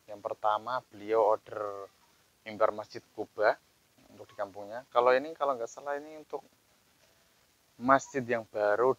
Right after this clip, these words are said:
di tempatnya Leane kalau bahasa Jawanya. Kalau bahasa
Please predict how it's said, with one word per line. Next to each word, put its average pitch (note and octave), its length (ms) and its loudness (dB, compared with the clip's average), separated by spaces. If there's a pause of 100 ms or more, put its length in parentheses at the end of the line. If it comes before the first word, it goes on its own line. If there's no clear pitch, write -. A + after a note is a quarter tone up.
di G#2 400 -4
tempatnya A#2 1040 -2 (160)
Leane A#2+ 480 4
kalau G#2 160 2
bahasa - 320 -18
Jawanya. F2+ 560 -20
Kalau F#2+ 800 -20 (160)
bahasa F#2 400 -16